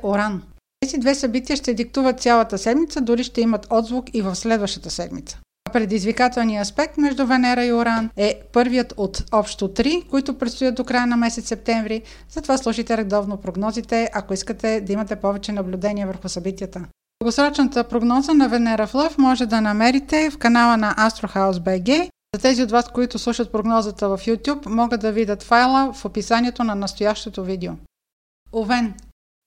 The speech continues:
Пълнолунието на трети юли активира вашият сектор на кариерата, престижа, социалния статус като цяло.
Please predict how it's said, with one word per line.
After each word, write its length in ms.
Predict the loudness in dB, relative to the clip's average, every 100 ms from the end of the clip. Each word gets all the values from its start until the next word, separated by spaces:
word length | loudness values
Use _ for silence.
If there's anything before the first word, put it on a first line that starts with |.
| _ -4
Пълнолунието 560 | -2 2 2 2 0
на 120 | 0
трети 360 | 0 -2 -2 -2
юли 440 | -2 0 -2 -4 -8 -12 -6
активира 580 | -6 -4 -2 -2 0
вашият 400 | 0 0 -2 -6
сектор 560 | -2 -2 -2 -4 -6 -6 -12 -20 -10
на 160 | -6 -2
кариерата, 800 | 0 2 2 2 2 4 4 2 -2 -8
престижа, 600 | -4 -4 -2 -2 0 0
социалния 580 | -2 -2 0 2 2 0
статус 440 | -2 -2 -2 -6
като 240 | -8 -12 -10
цяло. 420 | -4 -2 -2